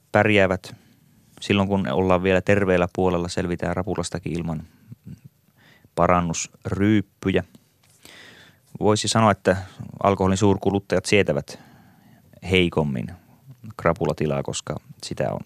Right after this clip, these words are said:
sitten helpotettava uudella ryypyllä viimeistään puolen päivän aikaan. Toisaalta suurkuluttajat eivät tunne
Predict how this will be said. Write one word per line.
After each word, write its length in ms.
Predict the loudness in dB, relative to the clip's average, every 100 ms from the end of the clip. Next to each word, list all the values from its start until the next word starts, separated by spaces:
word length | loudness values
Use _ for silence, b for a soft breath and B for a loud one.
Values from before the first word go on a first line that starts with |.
| -12
sitten 320 | -8 -4 -2
helpotettava 680 | 2 2 2 0 -2 -2 2
uudella 320 | 4 4 2
ryypyllä 520 | 2 2 2 0 -4 -8 b b b b b -12
viimeistään 420 | -6 -6 -6 -8
puolen 420 | 0 2 2 0 -8 b b
päivän 360 | -2 0 -2 -2
aikaan. 460 | -4 -4 -8 -8 _ -2
Toisaalta 480 | 2 4 4 2 0
suurkuluttajat 680 | 2 2 2 2 0 0 0
eivät 240 | -2 -2 -4
tunne 280 | -4 -4